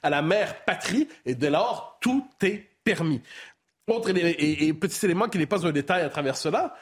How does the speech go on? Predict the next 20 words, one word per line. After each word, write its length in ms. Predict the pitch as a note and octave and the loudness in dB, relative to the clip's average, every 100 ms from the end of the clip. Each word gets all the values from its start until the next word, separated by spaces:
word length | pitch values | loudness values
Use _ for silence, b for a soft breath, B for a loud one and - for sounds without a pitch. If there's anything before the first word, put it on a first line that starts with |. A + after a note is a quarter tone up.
| B - | B -6
eh 80 | |
bien, 120 | C#3 C#3+ | -2 -2
puisqu'il 480 | - D4 - E3 - | 0 -2 -2 -6 -2
annexe 560 | F#3 F3+ A#3 A#3+ - - | 0 2 0 -2 -4 -2
ainsi 520 | D#3 C#3+ - - A3 G3 - | -2 0 -2 2 0 0 -2
les 280 | C3 D#3+ D#3+ - - | 0 0 -2 -10 -4
territoires, 640 | D#3+ D3 D#3 D4 F#4+ - B - | -2 -2 0 0 0 -2 B -2
eh 80 | |
bien, 100 | C#3+ | -2
ça 140 | D#3 D#3+ | 0 -2
force 360 | - A#3 - | -2 -4 -2
l'ensemble 720 | C#4 E4 F4+ - D4+ D#4 D4+ A3 | -2 -2 -2 0 0 0 0 -2
des 100 | F#3+ | -2
forces 240 | - - | -2 -4
occidentales 640 | G3 - F3+ D#3+ A#3+ C#4+ C#4+ B - | -4 -4 -4 -2 -2 -2 -4 B -6
à 80 | |
se 60 | C#3 | -4
dire, 120 | G3+ | -2
bon, 100 | F#3 | 0
mais 100 | F3+ | -2